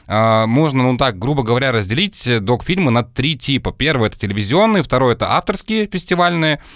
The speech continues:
и третий — это платформенные. И они все отличаются, но проблема в том, что вот как раз-таки авторское документальное кино порой очень сложно найти, э,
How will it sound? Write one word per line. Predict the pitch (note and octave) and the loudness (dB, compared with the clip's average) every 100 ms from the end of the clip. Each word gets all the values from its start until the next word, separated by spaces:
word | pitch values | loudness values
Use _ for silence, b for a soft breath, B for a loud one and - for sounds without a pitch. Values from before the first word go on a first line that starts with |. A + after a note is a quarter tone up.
| B B | B B
и | G#2 | -2
третий — | E3+ F#3+ D#3 | -2 0 -2
это | D#3 | 0
платформенные. | D3 C3 D3+ B2 G#2 F2+ E2+ | -2 0 2 2 2 0 0
И | G#2+ | 0
они | B2 D3+ | 0 0
все | - D#3+ | 0 -2
отличаются, | D3+ A#2+ A2 G#3+ A3 - G#2+ B B B | -2 -4 0 2 2 0 -4 B B B
но | A#2 C3 | -2 0
проблема | D#3 D#3 F#3 D3 | 2 0 2 0
в | - | 0
том, | G3 G#3 | 0 0
что | - C#3 - | 0 0 0
вот | A#2+ - | -4 -4
как | - | -2
раз-таки | D#3 D3+ C3+ - | -2 -2 -6 -4
авторское | E3 A#2 - | -4 -4 -4
документальное | A2 B2 A#2+ D3 C#3 B2 | -2 0 0 2 2 2
кино | C3 F#3+ A3 | 2 2 2
порой | C3+ C3+ F#3 | 0 0 0
очень | C3+ C3+ B2 | -2 -4 -2
сложно | D3 D3 B2+ | 0 2 0
найти, | A2 G2 D#3 E3+ D3 B B B | 0 -2 -2 0 -2 B B B
э, | A2 A#2+ | 0 2